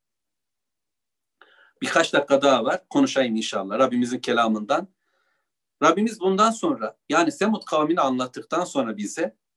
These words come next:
bir başka kavmi söylüyor. Ve Lutan, Lut aleyhisselam. Lut aleyhisselam da Semud kavminin yaşadığı yurdun biraz daha kuzeyinde,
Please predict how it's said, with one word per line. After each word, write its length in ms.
bir 140
başka 320
kavmi 460
söylüyor. 640
Ve 140
Lutan, 440
Lut 200
aleyhisselam. 640
Lut 140
aleyhisselam 680
da 220
Semud 360
kavminin 720
yaşadığı 720
yurdun 600
biraz 340
daha 400
kuzeyinde, 760